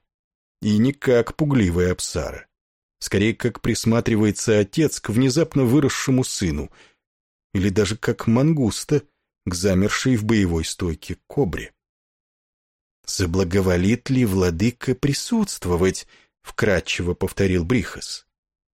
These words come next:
«Тогда я озабочусь, чтобы сюда доставили одеяния, достойные». Переполнявшее его душу блаженство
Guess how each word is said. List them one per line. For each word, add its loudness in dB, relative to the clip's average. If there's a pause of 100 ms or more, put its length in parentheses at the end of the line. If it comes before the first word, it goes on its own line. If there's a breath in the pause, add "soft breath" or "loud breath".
(200)
«Тогда 0
я 4
озабочусь, 0
чтобы -2
сюда -2
доставили 0
одеяния, 0 (300 loud breath)
достойные». 2 (540 soft breath)
Переполнявшее 2
его 4
душу 0
блаженство 2